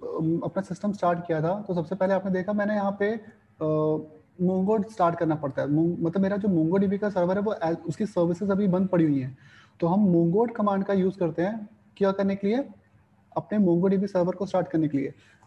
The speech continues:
Windows में एक्चुअल में आपको ये नहीं करना पड़ता, क्योंकि Windows में अगर आप mongo D B को as a service install करो,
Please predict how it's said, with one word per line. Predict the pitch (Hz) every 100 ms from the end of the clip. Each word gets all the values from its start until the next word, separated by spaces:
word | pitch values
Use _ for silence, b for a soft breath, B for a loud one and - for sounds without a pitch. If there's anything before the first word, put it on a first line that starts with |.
| -
Windows | 170 196 247 247
में | 247
एक्चुअल | 202 220
में | 226
आपको | 208 220
ये | 214
नहीं | 214 214
करना | 190 170
पड़ता, | 143 139 139
क्योंकि | 156 208
Windows | 165 165 208 208
में | 220
अगर | 185 208
आप |
mongo | 202 170 170 208
D | 208
B | 214
को | 220
as | - 170
a | 202 190
service | 175 214 226
install | 202 190 185
करो, | 165 208